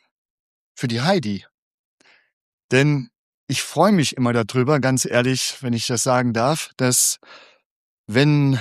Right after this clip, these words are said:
jemand moderiert und ich schon mal irgendwo eingeladen werde,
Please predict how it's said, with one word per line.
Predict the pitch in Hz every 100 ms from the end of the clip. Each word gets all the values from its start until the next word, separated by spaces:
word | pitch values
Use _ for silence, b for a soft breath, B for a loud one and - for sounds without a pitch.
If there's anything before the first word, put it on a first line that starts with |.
| B
jemand | - 147 139 143
moderiert | 135 131 175 190 127
und | 127 110
ich | 147
schon | - 147
mal | 139
irgendwo | 131 147 127
eingeladen | 131 160 143 110 110 107
werde, | 104 110 117 156